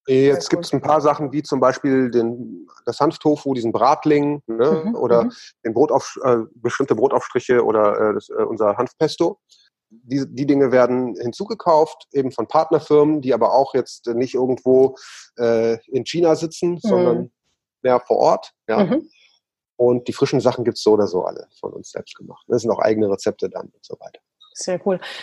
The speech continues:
Speaker 2: Ähm, das heißt, ihr habt aber auch das volle Programm von Gesundheitsamt und H A C C P und die ganzen Richtlinien und so. Also das habt ihr von Anfang an alles gleich gebraucht, oder?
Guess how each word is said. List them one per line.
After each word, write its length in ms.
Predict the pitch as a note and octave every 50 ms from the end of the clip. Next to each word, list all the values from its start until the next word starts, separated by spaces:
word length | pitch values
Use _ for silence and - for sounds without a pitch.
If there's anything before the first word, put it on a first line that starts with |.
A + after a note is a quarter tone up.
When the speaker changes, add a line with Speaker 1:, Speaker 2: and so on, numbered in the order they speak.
| - - - _ -
Speaker 2:
Ähm, 280 | F#3 F#3 F#3 F#3 F#3
das 180 | F3 F#3 F3+ -
heißt, 240 | G3 G3+ G#3 G#3 -
ihr 160 | G3 G3 G3
habt 160 | G3+ - -
aber 180 | F#3+ F3+ F3+ F3
auch 100 | F3+ E3+
das 180 | F#3 F3 -
volle 260 | - - F#3 G3+ G3+
Programm 460 | G3 - F#3+ F3 E3 E3+ F3+ F#3+ F#3+ F#3
von 280 | - F3+ F3+ F3+ E3
Gesundheitsamt 920 | D#3+ D#3+ D3+ F3+ G3 F#3 F#3+ F#3 F3 D#3 - - E3 E3+ F3 F3 F3 E3 -
und 220 | - E3+ D#3 D3+
H 160 | D#3+ E3 E3 E3
A 80 | E3
C 180 | - - E3+ D#3+
C 160 | - - E3
P 320 | - - G3+ G3 F#3+ F3+
und 140 | D3+ E3+ E3
die 80 | D#3+ D#3+
ganzen 280 | F3+ F3 F3 E3+ E3+
Richtlinien 540 | D#3+ F3+ G3+ - - - F#3+ F3+ F3+ F3 E3+
und 60 | E3
so. 100 | D#3+ F3
Also 220 | E3 E3 D#3 - D#3
das 160 | F3 F3 -
habt 160 | F3+ - -
ihr 80 | E3 D#3
von 180 | - E3+ E3
Anfang 300 | D#3+ E3 D#3 F3 E3+ D#3+
an 120 | D#3 D#3 D3
alles 280 | D#3 D#3 D#3+ D3+ -
gleich 240 | - D#3 D3 D3+ -
gebraucht, 440 | - D3+ C#3+ C#3 C#3+ C#3+ C#3+ - -
oder? 280 | D#3+ F3 B3 D#4+ D4+